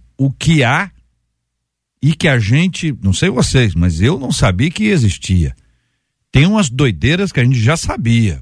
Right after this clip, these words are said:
Ele fala, "Ah, isso eu já vi, já vi isso aqui, já vi isso aqui." Agora tem outras, você diz, "Eu nunca vi um negócio desse aqui." Então existem figuras que são estranhas à nossa fé. Não apenas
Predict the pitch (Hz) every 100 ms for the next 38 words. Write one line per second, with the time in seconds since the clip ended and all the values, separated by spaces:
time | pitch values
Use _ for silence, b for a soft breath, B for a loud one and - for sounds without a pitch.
0 | - 190 - 104 107 107 80 92 160 247
1 | 254 123 113 90 82 101 139 131 - 117
2 | 95 87 101 - 135 120 117 113 b b
3 | b b 190 190 - 175 151 214 233 -
4 | 196 135 113 110 180 - 359 156 135 107
5 | 104 92 98 - 85 - 71 - b b
6 | b b b b 117 107 190 247 170 185
7 | - 135 - - 123 85 117 208 165 85
8 | - - - 113 165 170 - 156 - -
9 | - 190 247 214 123 95 107 101 98 104
10 | - 85 76 - - _ _ 127 233 294
11 | 190 - 156 214 160 78 - -